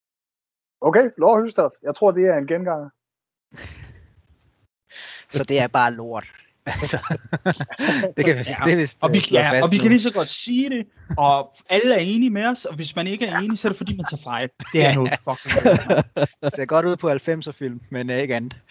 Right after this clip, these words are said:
Speaker 3: Ja. Okay, Jakob. Hvad
Speaker 2: Ja.
Speaker 3: så?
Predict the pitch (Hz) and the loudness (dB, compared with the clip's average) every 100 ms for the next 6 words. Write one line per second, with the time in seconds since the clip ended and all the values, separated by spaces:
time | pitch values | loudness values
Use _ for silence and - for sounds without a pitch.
0 | 156 170 - - - - - - _ - | 0 0 0 -18 -20 -12 -12 -12 _ -20
1 | - - - _ - 160 160 185 165 175 | -20 -20 -20 _ -6 -4 2 4 4 2
2 | 185 180 - _ _ _ - 160 180 | -2 -6 -8 _ _ _ -2 0 0